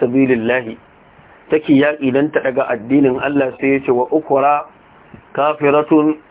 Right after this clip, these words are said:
yarawnahum mislaihim ra'yal ayn, wallahu yu'ayyidu bi nasrihi man yasha", har zuwa ƙarshen abin da Allah madaukakin sarki ya faɗa.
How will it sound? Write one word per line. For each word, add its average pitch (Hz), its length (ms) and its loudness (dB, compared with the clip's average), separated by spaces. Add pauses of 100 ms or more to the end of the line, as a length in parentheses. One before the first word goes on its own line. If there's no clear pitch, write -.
(340)
yarawnahum 143 880 0
mislaihim 131 480 0
ra'yal 123 480 0
ayn, 139 380 0 (440)
wallahu 139 380 -2
yu'ayyidu 131 560 0
bi 123 160 0
nasrihi 123 460 -4
man 135 240 0
yasha", 143 340 -4 (560)
har 139 160 -4
zuwa 147 280 2
ƙarshen 143 360 -4
abin 135 240 0
da 135 140 2
Allah 139 240 -2
madaukakin 123 500 -2
sarki 117 320 -2
ya 123 100 2
faɗa. 107 280 -6